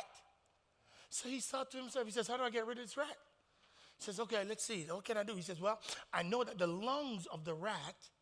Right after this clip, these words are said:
is small." Then he thought, "I know that the heart of the rat is smaller than my heart.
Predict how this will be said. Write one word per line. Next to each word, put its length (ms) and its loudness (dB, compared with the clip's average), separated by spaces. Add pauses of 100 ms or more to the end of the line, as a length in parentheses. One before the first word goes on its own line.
(440)
is 80 -8
small." 520 -6 (960)
Then 100 0
he 80 0
thought, 280 8 (320)
"I 100 8
know 200 2
that 120 2
the 60 2
heart 540 2
of 120 -4
the 80 0
rat 300 6
is 120 -4
smaller 420 2
than 180 -2
my 180 2
heart. 280 -8